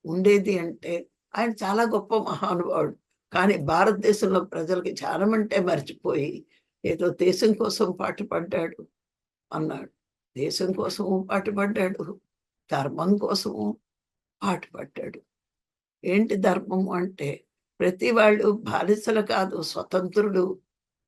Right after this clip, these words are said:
అని చెప్పాడు. ఆయన మనుషుల వరకే చూశాడు.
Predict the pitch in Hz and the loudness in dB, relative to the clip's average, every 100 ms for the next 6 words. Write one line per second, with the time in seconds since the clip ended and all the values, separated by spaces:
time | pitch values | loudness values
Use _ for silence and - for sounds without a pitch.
0 | _ _ - 170 165 - - - 170 - | _ _ -4 -4 -2 -4 -6 -6 -8 -10
1 | - 165 185 165 165 170 190 220 226 214 | -4 0 2 2 0 0 -2 -2 0 0
2 | - 196 180 208 - 175 - - | 0 -2 -2 -4 0 -2 -2 -10